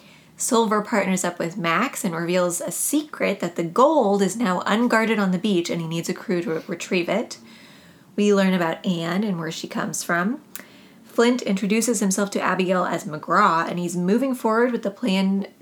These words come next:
to partner up with Peter Ash, hopefully. Hornigold wants to leave the island, and he's on his way to go when he's stopped by Dufresne, and he's told about the captain of the Scarborough and the pardons.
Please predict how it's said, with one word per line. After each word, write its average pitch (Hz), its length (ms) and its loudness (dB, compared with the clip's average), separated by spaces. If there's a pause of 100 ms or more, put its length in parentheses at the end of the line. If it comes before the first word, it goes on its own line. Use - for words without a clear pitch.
to 160 540 -2
partner 190 360 0
up 214 200 -2
with 175 260 -4
Peter - 340 -2
Ash, 196 640 -2
hopefully. 208 640 -2 (1120)
Hornigold 247 800 4 (100)
wants 196 240 0
to 190 140 -4
leave 202 280 0
the 196 140 0
island, 190 440 2
and 175 120 -2
he's 175 180 -6
on 185 220 0
his 208 180 0
way 190 140 2
to 185 60 -2
go 170 520 0
when 190 140 -4
he's 175 180 -4
stopped 208 400 0
by 196 100 0
Dufresne, 190 560 0
and 180 140 -4
he's 180 180 -2
told 208 260 -4
about 196 180 -2
the 180 80 -6
captain 208 400 -2
of 202 80 -2
the 202 80 -2
Scarborough 175 640 0
and 165 420 -8 (320)
the 196 80 -8
pardons. - 720 -10